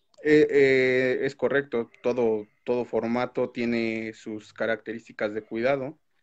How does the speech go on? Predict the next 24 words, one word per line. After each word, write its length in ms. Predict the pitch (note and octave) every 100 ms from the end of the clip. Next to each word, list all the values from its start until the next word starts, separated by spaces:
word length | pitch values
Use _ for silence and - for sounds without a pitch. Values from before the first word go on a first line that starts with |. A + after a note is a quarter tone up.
| _ _
y 220 | A2 G#2+
vamos, 460 | A#2 A2+ G#2+ G#2 _ _ _ _
quienes 500 | A2+ A2 G#2+ - -
hemos 280 | A2+ A#2 B2+
estado 300 | - B2+ C#3+
en 100 | D#3
esto 240 | D#3 B2+
sabemos 400 | B2 A2 A2 G#2+
que 480 | - A2 G#2+ G#2+ - _ -
es 240 | A#2+ A2
extraño 420 | A2+ - A#2 A2+
también 260 | A2 A#2 A#2
encontrarte 560 | A2+ A2+ A2 A2 G#2 G#2
discos 320 | G#2+ - G#2+
de 60 |
manera 280 | G#2 G#2 G#2
impecable, 520 | A2 B2+ D#3+ F#3+ A#2
¿no? 120 | B2+ - _ _ _ _ _ _ _ _ _
Pero 580 | C3 B2+ B2+ B2+ B2+ -
a 120 | B2
pesar 300 | A#2+ B2+ C#3
de 120 | D3 D#3
todo 260 | D3 C#3
eso, 380 | C3 C#3 D3 C#3+